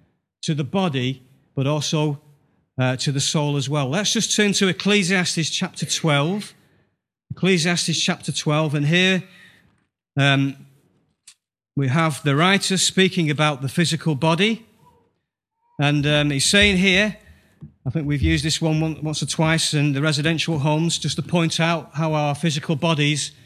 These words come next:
deteriorate. And, um, in verse, um, one, it says, "Remember now thy Creator in the days of thy youth, while the evil days come not, nor the years draw nigh, when thou shalt say,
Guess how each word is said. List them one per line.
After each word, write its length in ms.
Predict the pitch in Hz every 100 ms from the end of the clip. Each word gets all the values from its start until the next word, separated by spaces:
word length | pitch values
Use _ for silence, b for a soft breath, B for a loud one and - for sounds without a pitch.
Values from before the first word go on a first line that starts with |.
| b b -
deteriorate. 880 | 139 - 175 175 143 127 120 - - b b b b _
And, 260 | 127 127 131
um, 320 | 131 131 127 - b b b - -
in 100 | 139
verse, 540 | 202 180 - - - - _ -
um, 420 | 139 131 127 127 - _ -
one, 260 | 156 185
it 80 | 160
says, 240 | 175 160
"Remember 360 | 151 175 214 202
now 180 | 202 202
thy 180 | 196 190
Creator 480 | - 175 185 185
in 60 | 165
the 80 | 147
days 260 | 170 190
of 80 | 160
thy 160 | 175 175
youth, 440 | 160 160 170 -
while 280 | 147 175 180
the 120 | 151
evil 280 | 214 233 214
days 320 | 165 202 202
come 280 | - 175 151
not, 220 | 175 185
nor 180 | 156 160
the 100 | 147
years 320 | 147 185 185
draw 240 | - 180 180
nigh, 340 | 175 143 147
when 220 | 143 143
thou 200 | 147 196
shalt 320 | 190 190 175
say, 440 | - - 165 147